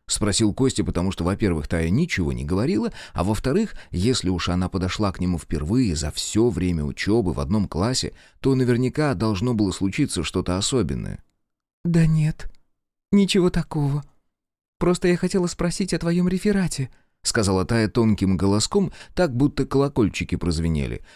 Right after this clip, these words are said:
Костя насторожился, и ему почему-то сразу стало не по себе.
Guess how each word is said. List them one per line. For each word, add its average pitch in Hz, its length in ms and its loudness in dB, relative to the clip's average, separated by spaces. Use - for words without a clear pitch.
Костя 104 320 0
насторожился, 110 920 -2
и 98 100 0
ему 113 200 4
почему-то 107 400 0
сразу 120 320 -2
стало 101 260 0
не 104 120 2
по 104 120 -2
себе. 78 440 -2